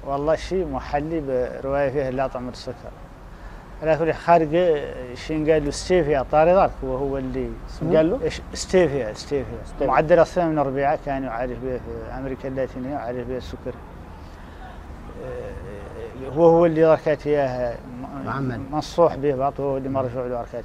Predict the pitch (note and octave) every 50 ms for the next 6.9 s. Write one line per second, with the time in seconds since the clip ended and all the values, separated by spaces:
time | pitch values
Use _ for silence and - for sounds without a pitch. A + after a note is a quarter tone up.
0 | - A#2 A2 - - - - - - - - - - - - D3+ E3 F#3 F#3+ F3
1 | - - - E3+ F#3 F3+ E3 E3+ E3 D#3+ D#3 D3 C#3+ C#3+ - - - D3+ D#3 D#3
2 | D#3 D#3 B2+ D3+ F3+ D3+ C#3+ C3+ A#2+ - - - - - - - - - - B2+
3 | D3 C#3 B2+ B2 B2 - C3+ D#3+ - - - D#3 - - - F#3+ C#3+ A2+ - -
4 | - - - - - - - - - - - - - - A2+ A2+ B2 B2 A#2+ -
5 | - - D3 C3+ - - D3 C3+ A#2+ A#2+ C3 B2+ B2 B2+ C3 B2+ B2+ D3 C#3+ C#3+
6 | C#3+ B2+ - - C#3+ C3+ C3 A#2+ - - C#3+ C#3+ D#3 F3 F3+ F#3 C3+